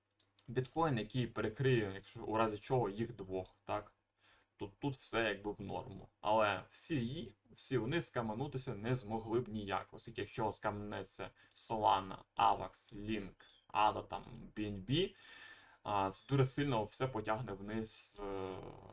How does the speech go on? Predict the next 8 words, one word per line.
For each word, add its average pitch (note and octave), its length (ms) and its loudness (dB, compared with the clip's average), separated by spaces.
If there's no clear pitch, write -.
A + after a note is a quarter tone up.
весь G#2+ 260 -4
ринок. G2+ 340 -8
От. - 240 -14
Там C3+ 140 6
сидять G#2+ 420 -2
великі G#2+ 280 -4
руки, E3 300 0
проекти, C3+ 640 0